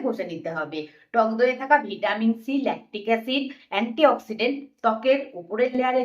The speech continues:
জমে থাকা ময়লা পরিষ্কার করে, ডেড সেল, ব্ল্যাকহেডস রিমুভ করে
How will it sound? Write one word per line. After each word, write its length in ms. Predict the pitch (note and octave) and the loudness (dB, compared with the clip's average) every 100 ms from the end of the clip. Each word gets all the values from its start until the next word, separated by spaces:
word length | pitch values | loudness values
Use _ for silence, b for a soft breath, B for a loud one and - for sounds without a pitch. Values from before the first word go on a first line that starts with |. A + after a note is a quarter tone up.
| G#3+ | -2
জমে 180 | G3 G3+ | -6 -4
থাকা 200 | A3+ A3+ A#3 | -2 0 -2
ময়লা 320 | F#3 F#3 F#3+ A3 | -4 -6 -2 -2
পরিষ্কার 340 | A#3 A#3 - A3+ | -4 -8 -2 -2
করে, 180 | A3+ G#3+ A3+ A3+ B - | -2 -4 -4 -6 B -2
ডেড 180 | G3+ G3 | -2 0
সেল, 180 | - A3+ A3+ | 2 2 2
ব্ল্যাকহেডস 440 | F#3 F3 - C#4 - | -2 -2 0 0 -2
রিমুভ 240 | A3+ A3 A3 | -4 -4 -4
করে 160 | G3+ G#3+ | -2 2